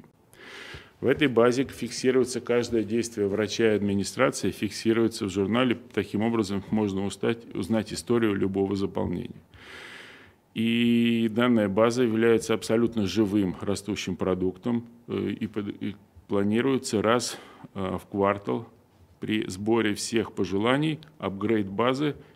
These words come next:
и дальнейшее её обновление. И построена она на платформе один эс Bittrex, что говорит о том, что, в принципе, база сделана на универсальном языке программирования,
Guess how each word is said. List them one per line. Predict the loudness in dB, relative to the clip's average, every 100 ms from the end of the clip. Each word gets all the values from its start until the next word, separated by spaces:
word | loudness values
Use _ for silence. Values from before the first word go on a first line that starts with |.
| -8
и | -4
дальнейшее | 0 0 0 -2 0 -2
её | 0 0
обновление. | 0 0 -2 -4 -6 -6 -10
И | -6
построена | -4 -2 2 2 2 0
она | -2 -2
на | 0 -2
платформе | 0 -2 0 0 0 -2
один | -2 -2 -2 -2
эс | -4 -2
Bittrex, | -4 -4 -4 -6 -10 -18 -20 -18 -18
что | -6 -2
говорит | 0 2 2 0
о | -4
том, | -4 -4 -4
что, | -4 -2 -2 -6 -20 -20 -20 -20 -20 _
в | -10
принципе, | 0 2 2 0 -6 -2 0
база | 0 2 2 2
сделана | -2 2 4 4 2
на | 2 2 0 -2 -8 -6
универсальном | -2 0 -2 0 2 2 2
языке | 0 -2 -2 0
программирования, | -2 -2 0 2 2 2 2 0